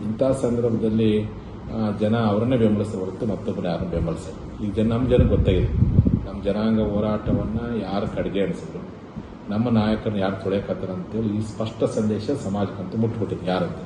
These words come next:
ಅವರು ನಮ್ಮ ಜನ ಯಾವ ಕಾರಣಕ್ಕೂ ತಮ್ಮ ಊರಿಗೆ ಬಂದ ಬಿಡ್ಕೊಳೋದಿಲ್ಲ, ಅವ್ರಿಗೆ ಬೆಂಬಲ ಕೊಡಲ್ಲ,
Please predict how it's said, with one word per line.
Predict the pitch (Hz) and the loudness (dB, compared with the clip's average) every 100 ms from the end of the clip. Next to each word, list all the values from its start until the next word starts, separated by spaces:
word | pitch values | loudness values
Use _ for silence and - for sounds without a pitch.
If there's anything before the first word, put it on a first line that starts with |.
| - - - - - - | -12 -14 -14 -16 -14 -2
ಅವರು | 110 143 | 2 4
ನಮ್ಮ | 135 131 | 4 2
ಜನ | 127 | 2
ಯಾವ | 117 107 117 | 2 2 2
ಕಾರಣಕ್ಕೂ | 117 113 113 | 2 2 0
ತಮ್ಮ | 113 107 98 | 0 0 2
ಊರಿಗೆ | 104 110 | 0 2
ಬಂದ | 107 | 2
ಬಿಡ್ಕೊಳೋದಿಲ್ಲ, | 107 90 80 98 98 87 67 - - - - - - | 0 -2 -4 0 0 0 -4 -8 -12 -16 -16 -14 -8
ಅವ್ರಿಗೆ | 95 98 87 | -4 -2 0
ಬೆಂಬಲ | 85 92 120 110 | 4 4 4 4
ಕೊಡಲ್ಲ, | 90 78 | 0 0